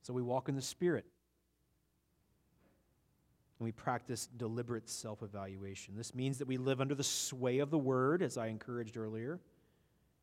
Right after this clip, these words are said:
It means that we talk back to God all the time. "You say this in your Word. This is a way that I must change. Do this in me." That's what it looks like to walk in the Spirit,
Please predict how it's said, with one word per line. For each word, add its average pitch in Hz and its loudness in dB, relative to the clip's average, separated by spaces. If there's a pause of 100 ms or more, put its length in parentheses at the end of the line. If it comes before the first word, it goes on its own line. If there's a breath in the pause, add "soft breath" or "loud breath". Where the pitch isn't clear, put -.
(340)
It 139 2
means 165 6
that 180 6
we 156 4
talk 156 8
back 147 8
to 160 0
God 156 12
all 147 8
the 180 2
time. 175 4 (420 loud breath)
"You 170 2
say 202 10
this 226 10
in 190 4
your 180 10
Word. 180 10 (640 soft breath)
This 180 4
is 190 6
a 190 12
way 175 12
that 175 8
I 143 8
must 156 6
change. 196 4 (400 loud breath)
Do 202 8
this 226 8
in 196 4
me." 233 2 (1400)
That's - -20
what 180 -8
it 139 -8
looks 151 -6
like 147 -8
to 143 -4
walk 120 -4
in 131 -4
the 127 -4
Spirit, 135 -2